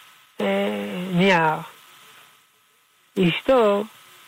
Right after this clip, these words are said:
מאוד מאוד נעלבה, ואמרה, "אם זה ככה, אה, אל תחזיר את הכסף." השאלה, זה, זה, זה,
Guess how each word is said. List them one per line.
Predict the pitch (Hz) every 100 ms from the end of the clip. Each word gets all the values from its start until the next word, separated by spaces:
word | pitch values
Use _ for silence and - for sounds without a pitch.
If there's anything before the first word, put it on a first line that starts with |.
| - - _ _ _ -
מאוד | 175 240 202
מאוד | 185 196 180
נעלבה, | 170 156 131 143 165 190 - - - - - _ _ _ _ _ _ _ _
ואמרה, | 190 220 233 247 208 202 220 - - - - - _ _ 240
"אם | 226
זה | 185 151
ככה, | 208 220 202 214 214 214 - - - - - _ _ _ _ _ -
אה, | 180 175 170 160 160 160 180 - -
אל | 220
תחזיר | 202 180 170 175
את | 147 151
הכסף." | 139 - - - - - - - _ _ _ _ _ _ _ _ _ _ _ _ _ _ _ _ _ _ _ _ _ _ _
השאלה, | 180 - 208 233 196
זה, | 170 226 180
זה, | 220 185
זה, | 214 214